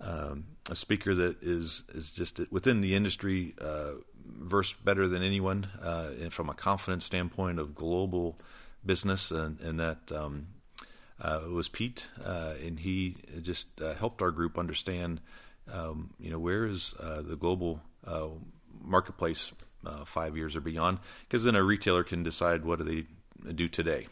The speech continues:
uh, what are the steps they intentionally do to, uh, to counteract that. And then we also spoke and talked about, uh, some domestic,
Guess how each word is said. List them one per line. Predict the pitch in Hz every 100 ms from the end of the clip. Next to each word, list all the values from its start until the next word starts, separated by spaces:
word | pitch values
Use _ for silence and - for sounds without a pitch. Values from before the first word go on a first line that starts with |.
| 85
uh, | 80 78
what | 78
are | 87
the |
steps | 80 - 80
they | - 82 76 -
intentionally | 76 85 - 80
do | 78 76
to, | - 78 71 - - - - - -
uh, | 85 71
to | -
counteract | 73 90 76 78 76 - - - -
that. | 80 76 73 - -
And | - 78
then | 80 78
we | 78
also | 78 -
spoke | 76 - 80 76 - -
and | 73 69
talked | 78 -
about, | 80 76 - 73
uh, | 73
some | 69 80 73
domestic, | 76 73 - - -